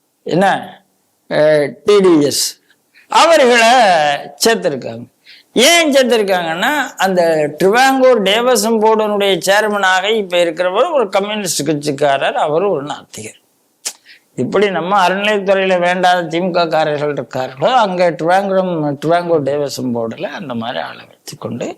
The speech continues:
அவர் இருக்கிறதுனால அவரை இவங்க சேர்த்துட்டாங்க. என்னுடைய கேள்வி, கோயிலுக்கு வரக்கூடிய பக்தர்கள் அவர்கள் தானாக வருவார்கள், தானாக போவார்கள். அவர்களுக்கு ஒரு சங்கமம் நடத்த வேண்டும் என்றால் அவர்கள் அதை செய்து கொள்வார்கள்.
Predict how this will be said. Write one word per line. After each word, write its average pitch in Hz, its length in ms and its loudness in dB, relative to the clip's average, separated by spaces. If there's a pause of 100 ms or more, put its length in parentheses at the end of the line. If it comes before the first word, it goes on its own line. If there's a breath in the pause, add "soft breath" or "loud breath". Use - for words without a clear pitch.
(400 loud breath)
அவர் 320 320 4
இருக்கிறதுனால 277 680 4
அவரை 254 320 4
இவங்க 226 220 -2
சேர்த்துட்டாங்க. 143 540 -6 (120)
என்னுடைய 208 520 0 (100)
கேள்வி, 123 420 -4 (340)
கோயிலுக்கு 214 640 0
வரக்கூடிய 131 540 -2
பக்தர்கள் 117 640 -10 (1000)
அவர்கள் 208 680 2 (180)
தானாக 190 640 2
வருவார்கள், 147 800 -4
தானாக 123 580 -8 (100)
போவார்கள். - 600 -16 (360)
அவர்களுக்கு 233 640 0
ஒரு 196 120 2
சங்கமம் 190 600 -2
நடத்த 143 360 -2
வேண்டும் 127 360 -6
என்றால் 135 360 -8 (360 loud breath)
அவர்கள் 294 560 2
அதை 202 260 2
செய்து 160 340 2
கொள்வார்கள். 131 580 -8